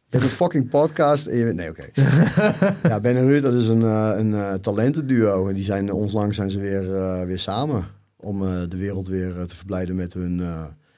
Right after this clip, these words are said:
Speaker 1: eh,
Speaker 2: Oh mijn god, ik zie het.
Speaker 1: talent. Ja.
Speaker 2: Oh, dat is wel echt epic.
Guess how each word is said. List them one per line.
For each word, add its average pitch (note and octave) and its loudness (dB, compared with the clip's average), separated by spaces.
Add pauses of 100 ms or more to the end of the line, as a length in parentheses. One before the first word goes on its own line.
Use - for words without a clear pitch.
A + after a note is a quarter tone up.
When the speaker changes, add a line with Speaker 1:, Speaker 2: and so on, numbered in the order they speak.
(1000)
Speaker 1:
eh, C2+ -14 (220)
Speaker 2:
Oh F2+ 2
mijn E2+ 2
god, E2+ -4
ik F2+ -12
zie - -20
het. F#2 -4
Speaker 1:
talent. F#2+ 0
Ja. G#2 -4 (1000)
Speaker 2:
Oh, A2+ 0
dat F#2 2
is F#2+ -4
wel F#2 0
echt G2+ -4
epic. G2 -4